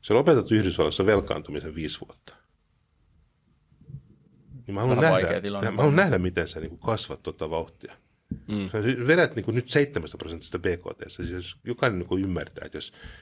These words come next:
Speaker 1: jos jo-, joku lainaa Italiassa seitsemän prosenttia B K T:stä joka vuosi ja pistää sen sun omaan talouteen, että sun talous ei kasvaisi. Mut jos sä vedät sen nollaan,
Speaker 2: Mm.
Speaker 1: mitä se tarkoittaa?
Speaker 2: Ei varmaan mitään kovin
Speaker 1: E, jos sä,
Speaker 2: hyvää.
Speaker 1: jos sä kuunnellut niitä,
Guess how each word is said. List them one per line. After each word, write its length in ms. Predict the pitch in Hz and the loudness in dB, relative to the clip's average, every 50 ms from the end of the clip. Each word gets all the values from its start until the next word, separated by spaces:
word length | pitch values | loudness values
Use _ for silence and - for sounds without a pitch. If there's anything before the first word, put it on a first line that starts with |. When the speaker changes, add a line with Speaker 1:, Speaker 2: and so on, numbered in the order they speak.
| _ - | _ -14
Speaker 1:
jos 140 | 85 90 110 | -10 -4 -2
jo-, 100 | 117 117 | 0 2
joku 340 | 143 139 135 - 143 127 | 2 2 2 4 4 6
lainaa 600 | 135 156 160 151 127 113 - 120 120 120 78 - - - - - - - - - _ - | 6 6 6 6 6 6 4 2 0 -2 -4 -6 -10 -12 -14 -12 -12 -12 -12 -14 _ -4
Italiassa 520 | 113 117 - - 98 85 76 - - 98 | -4 -2 2 2 2 2 0 -2 -2 -2
seitsemän 340 | 90 101 95 82 80 80 78 | 0 2 4 4 2 2 0
prosenttia 340 | 78 78 76 - - 90 87 | -4 -4 -6 -12 -10 -8 -2
B 40 | 87 | 0
K 300 | 92 87 85 - 80 78 | 0 0 0 -2 -8 -10
T:stä 220 | - 78 - - 92 | -10 -12 -8 -4 -4
joka 300 | 92 92 - 90 78 82 | -2 -2 -2 -4 -6 -6
vuosi 420 | 85 85 85 85 82 - - - - - | -6 -6 -4 -4 -6 -8 -10 -12 -14 -14
ja 40 | - - | -8 -4
pistää 360 | - 90 - - 82 - - | -4 -4 -4 -6 -8 -10 -8
sen 180 | - 90 85 | -10 -12 -12
sun 140 | 82 85 92 | -10 -6 -4
omaan 260 | 98 95 92 82 82 | -2 -2 -2 -2 -4
talouteen, 600 | - - 87 90 - - - - - - - 85 | -4 -4 -4 -4 -4 -6 -8 -8 -8 -8 -10 -10
että 200 | 87 - - - | -10 -10 -8 -8
sun 200 | - - - 87 | -6 -4 -4 0
talous 320 | 87 110 113 101 78 76 - | 2 4 4 6 4 4 2
ei 80 | 80 | 0
kasvaisi. 640 | 78 - 92 92 - - - - - - - - - - - - - - - - - - - - - - | 0 0 0 0 0 0 -4 -6 -8 -8 -8 -8 -10 -12 -18 -20 -20 -20 -20 -20 -20 -20 -20 -20 -12 -4
Mut 60 | - 107 | -2 2
jos 80 | 104 | 4
sä 80 | 117 127 | 6 6
vedät 200 | 165 170 160 - | 6 4 4 2
sen 160 | - 151 151 | 2 2 4
nollaan, 580 | 175 175 123 - - - - - - - - - - - - - - - - - - - - - - - - - - - - - - _ - - | 4 4 4 4 0 -4 -10 -10 -8 -8 -8 -10 -12 -20 -20 -20 -20 -20 -20 -20 -20 -20 -20 -20 -20 -20 -20 -20 -20 -20 -20 -20 -20 _ -12 -6
Speaker 2:
Mm. 100 | - 107 | -2 -2
Speaker 1:
mitä 280 | 104 101 - - - 131 | -2 -2 -2 -4 -4 -4
se 140 | 123 - | -2 0
tarkoittaa? 500 | - 131 - - - - - - - - - - - _ _ _ - - - - - - - - - - - - - - - - - - | 0 0 0 -2 -6 -12 -14 -16 -18 -18 -18 -20 -20 _ _ _ -20 -20 -20 -20 -20 -20 -18 -18 -20 -20 -20 -20 -20 -20 -20 -12 -4 -2
Speaker 2:
Ei 100 | 107 95 | 0 2
varmaan 260 | 98 95 95 95 90 | 2 0 0 -2 -4
mitään 280 | 95 90 92 95 92 95 | -2 -2 -2 -2 -2 -2
kovin 300 | 98 95 98 95 92 - - - - - | -4 -6 -6 -8 -8 -10 -14 -18 -4 0
Speaker 1:
E, 60 | 123 | 2
jos 200 | 120 - 123 107 | 2 4 4 2
sä, 60 | - - | 4 4
Speaker 2:
hyvää. 180 | - 98 - - | 2 2 0 0
Speaker 1:
jos 100 | - 95 | 0 2
sä 100 | 110 117 | 2 2
kuunnellut 420 | - - 175 180 147 110 95 95 | 2 4 6 6 6 6 4 4
niitä, 320 | 101 110 104 - 98 98 | 4 4 4 4 2 0